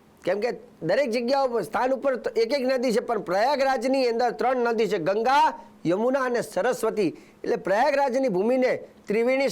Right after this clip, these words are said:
સંગમ કહેવાય છે અને આ વખતે એ ત્રિવેણી સંગમમાં મહાકુંભનું આયોજન થાય છે. સરસ્વતી નદી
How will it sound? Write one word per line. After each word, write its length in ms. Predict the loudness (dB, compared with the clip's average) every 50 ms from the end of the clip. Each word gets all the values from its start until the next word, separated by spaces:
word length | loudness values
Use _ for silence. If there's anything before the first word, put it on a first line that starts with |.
| -2
સંગમ 280 | -2 -2 -2 -2 -2 -4 -4
કહેવાય 300 | -4 -2 -2 -2 -2 -2 -4 -6
છે 100 | -8 -10 -10 -12 -20 -20 -20 -20 -20 -20 -20 -20 -12 -6 -2
અને 100 | -2 0
આ 160 | 0 0 0 0
વખતે 260 | -2 -2 -2 -2 0 0 0
એ 40 | -2 -2 -2
ત્રિવેણી 380 | -2 0 0 0 0 0 0 0 -2 -2 -4 -8 -14 -10 -6
સંગમમાં 580 | -4 -2 0 0 0 0 0 0 -2 -2 -2 -6 -10 -16 -20 -20 -20 -20 -20 -20 -20 -20 -20 -16 -8 -6 -4
મહાકુંભનું 720 | -2 -2 -2 -2 -4 -4 -2 -2 -2 0 0 0 0 0 0 0
આયોજન 460 | 0 0 -2 -2 -2 -2 -2 -2 -2 -4
થાય 180 | -4 -6 -6 -6 -8
છે. 100 | -12 -16 -16 -18 -20 -20 -20 -20 -20 _ _ _ _ _ -20 -20 _ _ -20 -20 -20 -20 -20 -20 -20 -10 -4
સરસ્વતી 500 | -2 0 0 0 0 -2 0 2 2 2 2
નદી 220 | 2 2 2 2